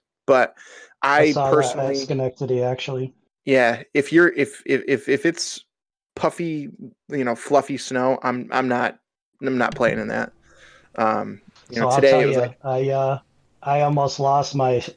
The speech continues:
Speaker 2: sheriff at least six or seven times.
Speaker 1: Your
Speaker 2: And,
Speaker 1: brand
Speaker 2: like,
Speaker 1: new one?
Speaker 2: <laughs> it's because of this, the speed is so high that the edge is so sharp, it just, it slices underneath even the littlest bit of snow, and it's like,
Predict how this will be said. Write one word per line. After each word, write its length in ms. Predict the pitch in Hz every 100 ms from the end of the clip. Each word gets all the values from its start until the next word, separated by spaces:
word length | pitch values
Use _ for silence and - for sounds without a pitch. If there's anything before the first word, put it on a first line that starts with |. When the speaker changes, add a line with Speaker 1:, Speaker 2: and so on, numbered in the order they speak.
| -
Speaker 2:
sheriff 720 | - - 147 135 127 - - _ _ -
at 120 | 151
least 480 | 156 160 170 151 -
six 280 | - 135 -
or 60 |
seven 320 | 131 143 131 120
times. 500 | 135 127 123 - - _ _
Speaker 1:
Your 120 | 139 139
Speaker 2:
And, 60 |
Speaker 1:
brand 220 | 139 127 123
Speaker 2:
like, 60 |
Speaker 1:
new 40 | 123
one? 120 | 143
Speaker 2:
<laughs> 20 | 160
it's 180 | - -
because 360 | 147 - 156
of 80 | 151
this, 260 | 147 - - _ -
the 120 | 151
speed 420 | 131 - 160 165
is 120 | 156 151
so 180 | 151 147
high 320 | 143 143 139
that 160 | 131 127
the 60 |
edge 320 | 131 135 135 127
is 120 | 120
so 460 | - 127 127 123 127 _
sharp, 460 | - 135 127 120 127
it 80 | 113
just, 300 | 127 113 _ _ _ -
it 100 | 131
slices 580 | - 143 139 135 143 131
underneath 520 | 135 135 131 139 131
even 260 | 147 147 147
the 120 | 131
littlest 520 | 135 139 147 143 -
bit 140 | 139
of 80 | 131
snow, 260 | - 131 123
and 140 | 120
it's 160 | 120 -
like, 180 | 120